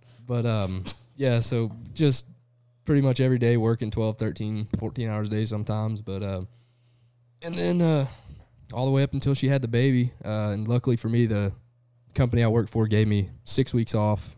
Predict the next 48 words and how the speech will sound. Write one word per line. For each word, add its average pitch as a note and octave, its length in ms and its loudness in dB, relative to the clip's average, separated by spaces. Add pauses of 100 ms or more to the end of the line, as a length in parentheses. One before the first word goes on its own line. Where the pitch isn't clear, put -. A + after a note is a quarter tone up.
(120)
uh, G2 180 -2
for F#2+ 160 -6
leave. G2+ 520 0
My G#2 160 -8
wife G2+ 220 0
had G#2 140 -2
the G2+ 60 -6
baby, G2+ 260 -2
and G2+ 100 -2
so G#2+ 100 -2
I B2+ 80 2
just A#2 140 -4
been G#2 120 -2
home. G#2+ 480 0 (520)
Um, F#2+ 380 -2 (160)
I G2 40 -8
worked A2+ 340 0 (200)
as G#2 100 -6
much A#2 200 0
as A2+ 80 0
I G#2+ 80 0
could, A#2 380 2
and G#2+ 100 0
then G#2 100 -2
we G#2+ 100 -2
had A2 140 0
the G#2+ 60 -8
baby, A#2 400 0
and G2 120 -2
I G2+ 80 -4
just G2 160 -8
been G#2+ 140 -2
home G#2+ 380 -2
and G2 240 -4 (160)
taking G#2 220 -4
care G#2 240 0
of G2+ 140 -2 (140)
my G#2 120 -4
wife G#2 500 0
and, G2 220 -4 (160)
and G#2 100 -6
our G2+ 80 -2
son, G#2 460 -2
and, F#2+ 160 -2 (920)
you C#3 120 0
know, B2+ 140 2
trying B2+ 260 -2
to A#2 160 0